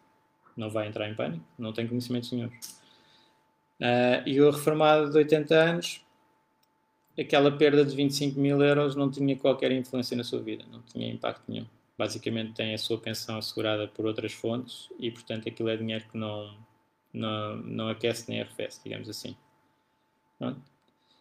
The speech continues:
Aqui algo que, se eu disser numa conversa, "Epá, chegou alguém, eh, que foi, que tem oitenta anos e vai investir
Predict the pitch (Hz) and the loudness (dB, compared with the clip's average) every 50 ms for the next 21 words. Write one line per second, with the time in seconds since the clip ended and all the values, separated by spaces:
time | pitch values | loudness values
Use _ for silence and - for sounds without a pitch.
0 | _ _ _ - 110 - - 131 127 127 127 - 117 127 127 127 113 107 - - | _ _ _ -8 -8 -4 0 2 4 6 6 6 6 6 6 4 2 0 -6 -6
1 | - 135 127 127 127 123 123 123 - - 123 117 - 131 123 123 123 123 123 127 | 0 2 4 4 4 4 2 2 0 -2 -2 -2 0 0 0 2 2 2 2 2
2 | 127 123 127 123 117 - - - 113 107 104 - - - _ _ _ - - - | 2 4 4 2 2 0 -4 -8 -8 -8 -8 -10 -14 -18 _ _ _ -16 -8 -4
3 | - 62 - - - - 127 127 127 127 127 127 131 135 139 139 139 143 143 147 | -4 -4 -4 -4 -4 0 2 2 4 4 4 2 2 0 0 -2 -2 -2 -4 -4
4 | 147 139 139 143 143 143 - - - - 143 143 139 139 - - 139 135 135 135 | -6 -6 -6 -6 -6 -8 -10 -12 -8 -4 -2 -2 -2 -2 -2 -2 -2 0 0 0
5 | 151 139 139 143 139 147 151 143 143 143 143 143 139 139 135 - - - 131 120 | 0 -2 2 2 2 2 2 0 0 2 2 4 2 2 0 -4 -6 -4 -4 -2
6 | 113 - | -4 -6